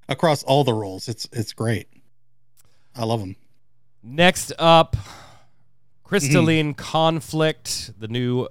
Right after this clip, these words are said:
Speaker 2: five v five P V P mode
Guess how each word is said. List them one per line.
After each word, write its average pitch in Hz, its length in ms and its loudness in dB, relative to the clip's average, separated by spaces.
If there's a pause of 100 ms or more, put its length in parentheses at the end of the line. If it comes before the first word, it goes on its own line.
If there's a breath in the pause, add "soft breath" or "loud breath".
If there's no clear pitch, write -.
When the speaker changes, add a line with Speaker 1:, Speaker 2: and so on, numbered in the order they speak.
Speaker 2:
five 120 420 -2
v 117 420 -4
five 113 840 -2
P 147 160 0
V 120 180 -6
P 135 600 -2 (340 soft breath)
mode 127 500 2